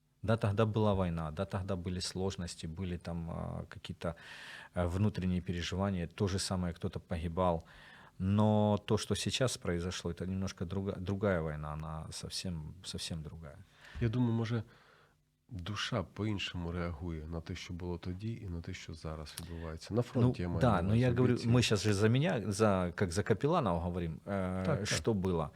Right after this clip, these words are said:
Speaker 1: Именно наше первое... Капеллан это был вообще непонятный человек. Кто он такой, что он, волонтер он или кто он вообще такой. То мы, когда приехали и начали служить, нам нужно было достучаться до сердец этих людей. А сердец там, ну, в тысячах,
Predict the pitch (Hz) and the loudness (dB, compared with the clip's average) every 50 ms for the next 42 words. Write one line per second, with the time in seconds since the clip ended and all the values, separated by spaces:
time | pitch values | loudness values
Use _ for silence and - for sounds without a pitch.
0 | - - - - - _ - 127 131 131 123 123 123 117 117 110 104 98 - - | -14 -18 -20 -20 -6 _ 2 4 4 4 4 4 2 2 2 2 0 -2 -6 -14
1 | _ _ - 117 127 120 - 127 113 - - - 131 127 113 107 107 101 95 87 | _ _ 4 6 6 6 6 4 2 2 2 4 6 6 6 6 6 6 4 4
2 | - - 131 - - 170 165 135 107 - 110 101 104 113 110 104 - - 113 98 | 2 0 0 2 4 4 4 4 2 2 2 2 4 4 2 2 2 2 2 2
3 | - 98 98 101 98 - 92 85 - - 92 90 85 78 76 - - - - - | 2 2 0 0 0 0 -2 -4 -2 -2 -2 -2 -2 -4 -6 -8 -14 -16 -8 -2
4 | - 127 123 113 104 - 98 - - 95 87 - - - 110 107 104 95 92 90 | 0 0 2 0 0 -2 -2 -2 -2 -4 -4 -4 -4 -2 -2 -2 0 0 0 0
5 | 95 92 110 123 135 127 117 - - 87 90 95 98 95 90 90 98 107 113 110 | 4 8 8 8 8 6 2 2 0 0 0 0 0 0 0 0 2 2 2 0
6 | - - 120 107 98 90 90 85 - - 85 - - - - - 85 85 - - | 0 0 0 2 2 0 -2 -2 -4 -6 -6 -6 -6 -8 -6 -6 -6 -6 -8 -12
7 | - - - - - - - - - _ _ _ - 110 104 104 104 104 104 110 | -18 -20 -20 -20 -18 -18 -18 -18 -20 _ _ _ 4 6 6 6 6 6 6 4
8 | 123 131 - - 123 117 120 117 113 120 120 123 120 110 - 107 101 104 104 101 | 4 4 2 2 2 4 4 4 4 4 4 4 4 2 2 2 2 2 2 2
9 | 104 101 - - 104 101 101 - - 107 117 120 135 143 147 - - - - - | 0 0 0 0 -2 -2 -2 -2 -2 0 0 0 0 -2 -4 -6 -14 -18 -18 -16
10 | - - - - 98 104 107 113 120 113 107 117 110 104 101 117 117 113 104 95 | -18 -10 -2 2 2 4 4 4 4 2 2 0 -2 0 0 0 2 2 2 2
11 | 90 107 - - 107 - - 120 113 - - 95 92 98 - - - 92 92 101 | 0 0 0 -2 -2 0 0 0 0 0 -2 -2 -2 -2 -2 -2 -4 -2 0 0
12 | 101 - - 82 - - 85 - - 87 87 80 76 69 - - - _ _ _ | 0 0 -2 -6 -8 -8 -8 -4 -4 -4 -4 -4 -6 -8 -10 -12 -16 _ _ _
13 | _ _ _ _ _ - - - - - _ - - 95 98 98 98 98 - - | _ _ _ _ _ -20 -20 -20 -20 -16 _ 2 4 6 6 6 6 4 4 2
14 | 113 107 113 123 135 131 - - - - 101 95 95 95 95 104 110 104 - - | 2 2 2 0 0 0 -2 -2 0 2 2 2 2 0 0 0 0 -2 -2 -2
15 | - 143 - - - 82 - - 80 - - - | -2 -2 -2 -2 -4 -6 -6 -8 -10 -14 -18 -20